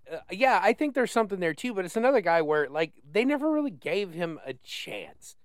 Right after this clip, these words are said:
Like, I feel like Vince will decide, "Okay, we're gonna give this guy a shot," and then he gives him two weeks, and if the ratings don't go up for his segment,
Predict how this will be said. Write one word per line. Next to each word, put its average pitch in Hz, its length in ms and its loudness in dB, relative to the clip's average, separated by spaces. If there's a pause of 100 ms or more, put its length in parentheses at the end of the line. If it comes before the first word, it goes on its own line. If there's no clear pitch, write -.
(260)
Like, 175 140 -4
I 208 120 4
feel 311 220 0
like 240 220 4
Vince 175 640 -2 (320)
will 180 240 4
decide, 165 500 2
"Okay, 208 300 2
we're 180 140 0
gonna 220 160 2
give 185 180 -2
this 165 180 -6
guy 156 180 0
a 143 80 2
shot," 147 500 2
and 156 180 -4
then 156 100 -4
he 165 60 -6
gives 160 240 -4
him 151 140 -6
two 240 280 -10
weeks, 160 520 -10
and 151 160 -6
if 147 160 -6
the 156 100 2
ratings 156 720 -4
don't 135 500 -2
go 123 380 -2
up 110 260 -4 (460)
for 151 180 2
his 143 260 -2
segment, 135 540 -6